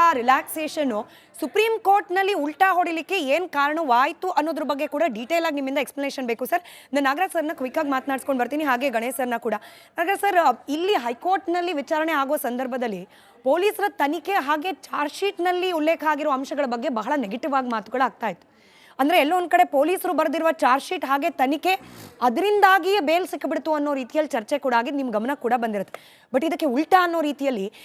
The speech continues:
ಇವತ್ತು ಜಡ್ಜ್‌ಮೆಂಟ್ ಅನೌನ್ಸ್ ಆದ ತಕ್ಷಣ ಆಚೆ ಬಂದ ವಕೀಲರ ಪೈಕಿ ಒಬ್ರು ಕನ್ನಡಿಗರು ಹೇಳ್ತಾರೆ, ಸುಪ್ರೀಂ ಕೋರ್ಟ್ನ ವಕೀಲರು, ಇನ್‌ಫ್ಯಾಕ್ಟ್ ಸರ್ಕಾರದ ಪರವಾಗಿ ವಾದ ಮಾಡಿದ ಟೀಮ್ನಲ್ಲಿದ್ದವ್ರು, ಎ ಸಿ ಪಿ ಚಂದನ್ ಕುಮಾರ್ ಅವರು ಮಾಡಿರುವ ತನಿಖೆನೇ ಇವತ್ತು ಸುಪ್ರೀಂ ಕೋರ್ಟ್ನಲ್ಲಿ ಈ ಬೇಲ್ ಕ್ಯಾನ್ಸಲ್ ಆಗ್ಲಿಕ್ಕೆ ನಮಗೆ ಬಹಳ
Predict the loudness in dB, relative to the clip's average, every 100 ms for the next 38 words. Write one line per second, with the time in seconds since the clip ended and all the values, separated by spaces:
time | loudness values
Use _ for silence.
0 | -4 0 2 2 0 2 0 -2 2 2
1 | 4 2 2 2 2 -4 -2 2 2 2
2 | 0 2 2 0 -2 -2 0 0 0 0
3 | -2 -2 -2 0 0 0 0 -2 -4 -4
4 | -6 -4 -4 -2 -4 -4 -2 -2 -4 -12
5 | -8 -2 0 0 0 2 0 0 0 2
6 | 2 0 0 -2 0 -2 -2 -4 -2 -2
7 | -4 -8 _ -20 -20 0 2 6 4 4
8 | 2 2 2 0 0 2 4 6 6 4
9 | 0 0 2 0 0 2 0 2 2 2
10 | 0 0 0 0 -4 -4 -2 -2 2 2
11 | 2 0 -2 0 -2 -4 _ _ _ _
12 | _ _ _ 0 2 4 4 4 4 2
13 | 2 2 4 2 0 -2 0 0 -2 2